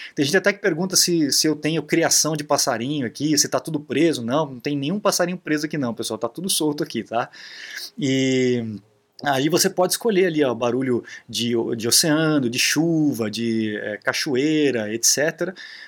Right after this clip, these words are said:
pra que o, a hora que você estiver utilizando um fone de ouvido em um ambiente muito barulhento,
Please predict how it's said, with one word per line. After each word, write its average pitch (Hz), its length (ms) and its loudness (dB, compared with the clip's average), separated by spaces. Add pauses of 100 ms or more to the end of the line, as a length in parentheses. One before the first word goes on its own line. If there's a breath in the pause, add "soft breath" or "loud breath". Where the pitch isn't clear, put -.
(140)
pra 208 220 2
que 226 420 0
o, 180 320 4
a 156 100 6
hora 175 180 4
que 185 80 0
você - 60 0
estiver 151 240 0
utilizando 151 480 0
um 135 40 -2
fone 131 280 -2
de 120 100 -2
ouvido 117 520 -2 (260 loud breath)
em 143 80 0
um 143 140 2
ambiente 135 440 0
muito 139 380 0
barulhento, 120 720 0